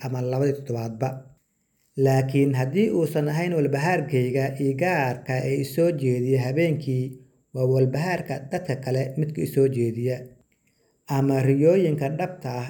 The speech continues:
ee i toosiya saacad kasta. Maxaa aan u hiloobi lahaa inaan helo hurdo badan sida bisadda oo kale? Iska baddaa inay suurtagal tahay sida bisaddu hurdada ugu raaxaysato.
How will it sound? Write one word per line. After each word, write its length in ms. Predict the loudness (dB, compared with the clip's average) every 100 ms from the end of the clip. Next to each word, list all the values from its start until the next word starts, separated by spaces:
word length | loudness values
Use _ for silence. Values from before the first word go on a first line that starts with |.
| 0
ee 100 | 0
i 100 | 0
toosiya 680 | 0 -2 -2 0 0 0 -4
saacad 400 | -6 -4 -4 -4
kasta. 360 | -8 -6 -6 -8 -8 -20 _ _ _ _ _ _ _ -2
Maxaa 380 | 0 2 2 2
aan 200 | 0 0
u 80 | 2
hiloobi 420 | 4 6 6 4
lahaa 400 | 2 0 0 0 -2 -6
inaan 320 | -4 -2 -2 -2
helo 260 | -2 0 -2 -2
hurdo 320 | -4 -2 -2
badan 480 | -2 -2 0 -2 -4
sida 300 | -2 2 2
bisadda 400 | 0 -2 0 -2
oo 120 | -4
kale? 260 | 0 0 0 -4 -16 _ _ _
Iska 240 | -10 0 2
baddaa 380 | 2 2 0 0
inay 220 | 0 -2 0
suurtagal 480 | 0 0 -2 -2 -2
tahay 260 | 0 2 2 0 -6
sida 240 | -4 -2
bisaddu 360 | -2 -2 -2 -2
hurdada 340 | -2 0 0 0
ugu 200 | -6 -4 -6 -6
raaxaysato. 580 | -6 -2 -2 -2 -4 -8